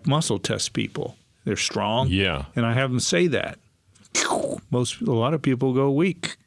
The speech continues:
Speaker 1: You know, "I believe in having a positive relationship with my fam-, whole family." You know, the belief system's not there.
Speaker 2: Yeah.
Speaker 1: So the "I want" is the will.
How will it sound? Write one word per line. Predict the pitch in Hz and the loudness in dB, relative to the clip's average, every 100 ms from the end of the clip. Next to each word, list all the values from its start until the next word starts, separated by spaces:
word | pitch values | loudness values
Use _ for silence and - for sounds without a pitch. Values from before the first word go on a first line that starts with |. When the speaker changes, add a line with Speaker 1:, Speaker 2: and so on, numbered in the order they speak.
| _ _ - - - - | _ _ -20 -20 -20 -8
Speaker 1:
You | - 117 | 0 2
know, | 120 127 135 - - - - | 2 2 0 -4 -20 -10 -2
"I | 135 | 0
believe | 143 139 131 151 123 | 2 2 4 4 2
in | 110 | 2
having | 123 123 120 113 | 2 2 2 2
a | 104 | 0
positive | - 127 127 131 123 117 | -2 0 0 2 2 2
relationship | 110 107 107 - 101 - 107 - | 2 2 2 0 -2 0 -2 0
with | 98 92 | -4 -2
my | 95 90 | -4 -4
fam-, | - 98 95 | -2 -2 -2
whole | 101 110 | 0 -2
family." | 95 104 101 110 104 _ _ _ _ - - - - _ - - - - | -2 -4 -2 -4 -6 _ _ _ _ -4 -4 -4 -10 _ -20 -20 -20 -10
You | - 113 | -2 2
know, | 110 107 160 - | 2 0 -4 -6
the | |
belief | 98 110 139 147 | -2 2 2 2
system's | - 101 - 95 98 | -2 -2 0 0 0
not | 92 87 | 0 -2
there. | - - - _ _ _ - | -4 -4 -8 _ _ _ -4
Speaker 2:
Yeah. | 73 69 - | -2 -2 -2
Speaker 1:
So | - 113 95 - | 0 0 -2 -4
the | - 104 | 0 0
"I | 120 131 | 2 0
want" | 113 120 131 123 | 2 2 2 0
is | 101 | 0
the | 98 | 0
will. | 95 120 143 - - | 0 2 0 -2 -10